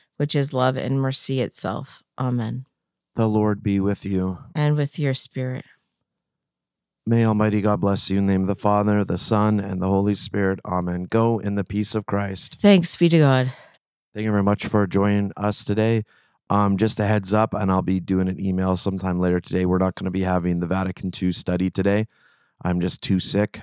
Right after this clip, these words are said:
Speaker 2: Um, yeah, I was, I'm a little bit sicker than I was yesterday in some ways. So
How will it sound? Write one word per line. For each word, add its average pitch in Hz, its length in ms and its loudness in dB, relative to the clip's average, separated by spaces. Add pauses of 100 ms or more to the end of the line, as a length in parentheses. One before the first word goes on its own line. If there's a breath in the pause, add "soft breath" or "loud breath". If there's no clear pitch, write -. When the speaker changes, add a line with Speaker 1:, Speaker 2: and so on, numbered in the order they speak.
(100)
Speaker 2:
Um, 85 580 -8
yeah, 85 400 -4
I - 80 -12
was, 87 140 -8
I'm 90 160 -6
a 82 60 0
little 85 140 2
bit 82 180 -4
sicker 90 260 -4
than 85 100 -2
I 90 60 -4
was 87 240 -6
yesterday 90 460 -4
in 87 100 -4
some 87 160 -6
ways. 92 260 -2
So 87 240 -8